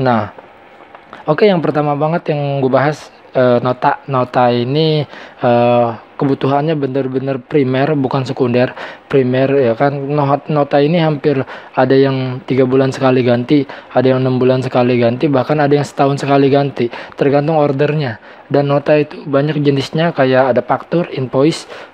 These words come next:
eh, nota. <clears throat> Nah, kedua ini rapot. Rapot ini, eh, berskala ya, artinya, eh, ada,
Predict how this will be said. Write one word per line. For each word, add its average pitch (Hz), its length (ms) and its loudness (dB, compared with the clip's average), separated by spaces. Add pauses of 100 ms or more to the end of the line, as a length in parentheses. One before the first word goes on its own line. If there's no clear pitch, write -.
(120)
eh, 127 240 4
nota. 127 560 -2 (1400)
<clears throat> 151 400 -2 (120)
Nah, 139 320 -8
kedua 156 320 0
ini 190 160 0
rapot. 185 400 -2
Rapot 143 400 -2
ini, 170 320 2
eh, 131 400 2
berskala 147 560 2
ya, 123 160 2
artinya, 131 480 -4 (320)
eh, 120 400 4
ada, 127 360 2